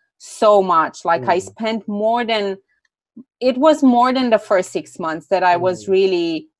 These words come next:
Speaker 1: I
Speaker 2: Caught you off
Speaker 1: completely
Speaker 2: guard.
Speaker 1: lost it
Speaker 2: Yeah.
Speaker 1: with, I, I thought I w-, I can't do it.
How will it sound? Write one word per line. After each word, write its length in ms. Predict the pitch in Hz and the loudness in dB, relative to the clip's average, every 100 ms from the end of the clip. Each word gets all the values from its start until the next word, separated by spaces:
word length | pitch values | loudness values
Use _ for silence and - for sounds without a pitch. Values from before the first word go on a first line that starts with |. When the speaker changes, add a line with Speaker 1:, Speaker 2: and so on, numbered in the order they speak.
| _ _ _ _ _ | _ _ _ _ _
Speaker 1:
I 140 | 190 202 | 0 0
Speaker 2:
Caught 260 | 226 220 | 2 2
you 80 | 233 | 2
off 120 | 247 | -2
Speaker 1:
completely 160 | 214 240 | -2 -2
Speaker 2:
guard. 100 | 208 | 2
Speaker 1:
lost 280 | 180 175 - | 2 0 -6
it 180 | 131 - _ _ _ _ | -10 -10 _ _ _ _
Speaker 2:
Yeah. 160 | - - _ | -20 -20 _
Speaker 1:
with, 300 | 185 175 151 _ _ _ | 0 0 -2 _ _ _
I, 220 | 180 185 - _ _ _ _ - - | -4 -4 -6 _ _ _ _ -18 -2
I 180 | 185 214 | 0 0
thought 320 | 226 202 190 | 2 4 4
I 120 | 180 | 4
w-, 220 | 175 165 - _ _ _ _ _ - | 2 -6 -14 _ _ _ _ _ -6
I 120 | 185 | -6
can't 320 | 185 202 175 | -4 -4 -4
do 140 | 147 | -4
it. 140 | 135 | -8